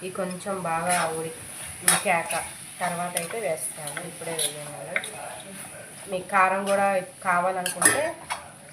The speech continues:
ఎంత తినగలుగుతారో, ఎక్కువ కావాలా, మన్-, ఎక్కువ కారం తినగలుగుతారు అనుకుంటే ఇంకొంచెం వేసుకోవచ్చు. మాకు సరిపోతుంది, మేము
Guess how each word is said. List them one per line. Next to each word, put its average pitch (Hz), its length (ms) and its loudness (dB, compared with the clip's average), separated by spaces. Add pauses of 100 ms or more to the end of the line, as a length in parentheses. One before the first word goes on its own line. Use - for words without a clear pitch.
(100)
ఎంత 175 180 -4
తినగలుగుతారో, 190 840 0
ఎక్కువ 196 420 -8 (180)
కావాలా, 175 500 -4 (540)
మన్-, 180 380 -4
ఎక్కువ 170 260 -8
కారం 180 280 -2
తినగలుగుతారు 175 600 -4
అనుకుంటే 233 360 -8
ఇంకొంచెం 175 320 -8
వేసుకోవచ్చు. 165 580 -12
మాకు 170 240 -10
సరిపోతుంది, 160 580 -6
మేము 185 160 -8